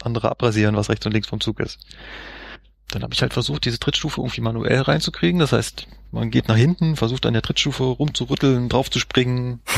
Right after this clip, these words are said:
<laughs> was zu machen, wie auch immer. Sie hat sich nicht gerührt. <laughs> Dann gibt's für uns eine Hotline, das ist so ein Mitarbeiter, der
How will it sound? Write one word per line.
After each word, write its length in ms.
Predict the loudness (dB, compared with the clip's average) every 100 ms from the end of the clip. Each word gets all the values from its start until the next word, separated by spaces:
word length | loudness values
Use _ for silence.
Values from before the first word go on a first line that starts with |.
| 0
<laughs> 260 | -2 -6 -2
was 140 | -2
zu 120 | 0
machen, 420 | 0 0 -2 -4
wie 80 | -2
auch 100 | 0
immer. 400 | 2 4 4 2 -6 -20 -14 -4
Sie 200 | 2 2
hat 120 | 2
sich 200 | 2 2
nicht 160 | 0 0
gerührt. 460 | 2 2 2 -2 0 0 2 2 0 -12
<laughs> 600 | -14 -20 -20 -10 -6 -2
Dann 440 | -2 0 -2 -6 -16 -8 -2
gibt's 220 | -2 0
für 100 | -2
uns 220 | -2 0
eine 80 | 0
Hotline, 380 | 0 2 0 2
das 180 | -2 -4
ist 100 | -6
so 100 | -4
ein 40 |
Mitarbeiter, 720 | 0 2 4 2 4 2 2
der 560 | 4 4 4 2 0